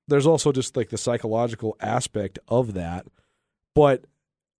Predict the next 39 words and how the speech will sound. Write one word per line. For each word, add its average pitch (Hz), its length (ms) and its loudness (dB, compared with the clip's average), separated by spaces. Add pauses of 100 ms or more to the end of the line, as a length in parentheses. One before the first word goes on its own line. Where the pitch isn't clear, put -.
(1500)
I 165 100 8
also 202 260 6
think - 260 -2
that 143 260 4 (280)
we 143 500 0
have 143 140 2
seen 202 220 4
it, 175 220 0
the, 143 100 2
the 131 220 -2
Grizz 196 240 6
season 151 240 0
is 123 80 0
a 117 80 2
microcosm 117 640 0
of 135 140 2
it, 143 80 -4
but 120 100 -2
we've 107 180 -2
seen 190 220 2
it 135 80 0
across 127 340 -2
the 110 80 -18
board 120 200 0
in 110 60 -4
the 104 60 -4
Big 107 180 -4
Sky. 147 260 2
We 135 120 2
see 156 140 -6
it 160 80 0
across 147 220 0
the - 80 -12
board 143 140 2
in 131 40 -4
the 135 60 -2
N 127 60 -2
F - 120 -8
L. 123 200 0